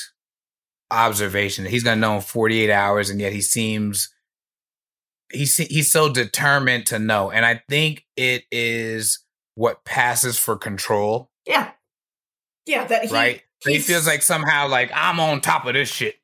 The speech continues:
Speaker 1: I know what you're up to, Jake." It's like, so what if he does fucking, I mean, okay, what if you do know what he's gonna do? So wh-, wh-, you ain't gonna do shit about it.
Speaker 2: Yeah, absolutely. <laughs>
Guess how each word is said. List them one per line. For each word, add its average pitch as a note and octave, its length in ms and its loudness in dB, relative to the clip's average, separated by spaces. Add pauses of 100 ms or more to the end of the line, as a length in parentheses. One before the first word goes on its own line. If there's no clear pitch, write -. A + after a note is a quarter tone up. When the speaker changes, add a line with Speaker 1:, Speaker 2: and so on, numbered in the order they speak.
(140)
Speaker 1:
I E3 200 2
know G3+ 120 2
what D3+ 220 -2
you're C#3+ 140 4
up C3+ 160 -2
to, C#3 140 -4
Jake." B2+ 280 0
It's D#3+ 100 -4
like, F3 200 2
so F#3 160 -2
what F#3+ 120 2
if F3 120 0
he F3 80 -6
does F#3 360 0
fucking, A#2+ 480 -2
I B2+ 140 -2
mean, C3 400 -4
okay, D#3 220 2
what E3 180 2
if D#3+ 80 0
you E3+ 140 0
do F3+ 180 0
know B2+ 160 2
what G#2 140 0
he's G2 100 -4
gonna F#2 240 -6
do? F2 160 -12
So F#2+ 80 -12
wh-, G#2+ 180 -10
wh-, A2 180 -14 (300)
you A#2+ 120 0
ain't C3+ 100 2
gonna A#2 140 2
do A#2+ 100 0
shit A2+ 180 -2
about A2 260 0
it. D#3 120 -2 (1040)
Speaker 2:
Yeah, D#3+ 280 0 (280)
absolutely. D#3+ 640 -4 (1000)
<laughs> D3+ 80 4